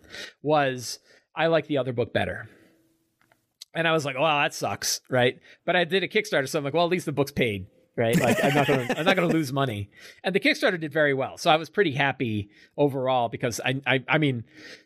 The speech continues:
the Kickstarter alone had sold more than all of the original Lazy Dungeon Master did.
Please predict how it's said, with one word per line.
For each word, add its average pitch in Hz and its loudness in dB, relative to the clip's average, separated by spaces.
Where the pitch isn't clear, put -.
the 143 0
Kickstarter 147 0
alone 123 -2
had 120 0
sold 131 2
more 123 0
than 110 -4
all 113 2
of 107 -4
the 110 -2
original 107 0
Lazy 101 2
Dungeon 101 2
Master 95 -2
did. 87 -4